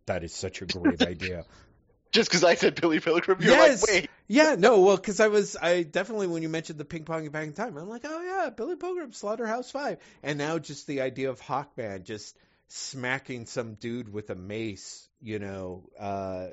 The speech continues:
Speaker 1: it, while hiding in the trenches in Dresden or something like that is just like, ah, my heart. So, like, doing a real fucked up, <laughs> you know what I mean? Like, I'm like,
Speaker 2: Yeah, no, I,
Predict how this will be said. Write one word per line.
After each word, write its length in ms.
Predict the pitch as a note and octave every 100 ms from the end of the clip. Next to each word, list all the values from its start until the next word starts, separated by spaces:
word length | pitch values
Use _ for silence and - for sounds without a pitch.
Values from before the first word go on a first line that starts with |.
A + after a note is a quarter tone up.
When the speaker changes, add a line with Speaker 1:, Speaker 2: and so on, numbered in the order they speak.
| -
Speaker 1:
it, 360 | A2+ G#2+ - G#2
while 240 | A2+ G#2
hiding 420 | G#2+ A2+ A2+ A2
in 120 | G#2+
the 60 | G2
trenches 480 | - A#2 G#2+ A2+ G2
in 80 | F#2+
Dresden 580 | E2 G2 G#2+ - F2+ E2
or 100 | D#2+
something 360 | E2+ D#2+ E2+
like 200 | D#2+ D#2+
that 240 | E2+ D#2+ D#2
is 180 | D#2+ -
just 240 | E2 -
like, 160 | D#2+ D2 - _ _ _ _ -
ah, 280 | G#2+ F#2+ D#2+
my 120 | D#2+ D2
heart. 420 | D#2+ E2 C#2 _ _ _
So, 340 | - G2 F2 E2+
like, 200 | G2 F2+
doing 240 | B2 C3+ A#2
a 40 |
real 340 | F#2+ A2 G#2 F#2 -
fucked 240 | A2+ -
up, 120 | G#2 -
<laughs> 1000 | - _ - - _ _ _ _ _ _
you 140 | B2 C3+
know 120 | E3
what 120 | F3
I 40 |
mean? 240 | E3 F3 F#3
Like, 220 | E3 C#3+
I'm 140 | D3+
like, 220 | E3+ D#3+ -
Speaker 2:
Yeah, 120 | G4+ G4
no, 120 | E4+
I, 120 | C4+